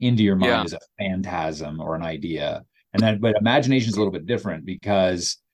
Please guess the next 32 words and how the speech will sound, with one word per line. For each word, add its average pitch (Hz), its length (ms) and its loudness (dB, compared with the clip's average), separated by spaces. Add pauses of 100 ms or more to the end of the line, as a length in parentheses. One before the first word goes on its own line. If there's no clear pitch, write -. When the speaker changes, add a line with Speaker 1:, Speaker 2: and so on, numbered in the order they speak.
(200)
Speaker 1:
um, 87 680 -4
imagination 104 640 2
is 87 140 -4
actually, 90 380 -4
like, 85 260 -6
after 95 300 -6
the - 80 -12
fact, - 420 -12
or, 117 300 4
or 143 280 6
no, 139 200 4
before 104 380 -2
the 95 60 -4
fact, - 260 -6
where 98 100 -2
you 95 160 -2
can 101 100 -2
actually, 95 380 -4
like, 82 180 -8 (200)
think 120 200 2
about 82 340 -2
Speaker 2:
Right. 117 100 0
Speaker 1:
something. 80 340 -6
You 92 120 -8
can 95 120 -2
Speaker 2:
There's 85 80 -4
Speaker 1:
imagine 92 380 0
Speaker 2:
some 156 80 2
Speaker 1:
something 127 280 -4
that 117 120 -6
exists, - 180 -10
Speaker 2:
distinctions. - 340 -8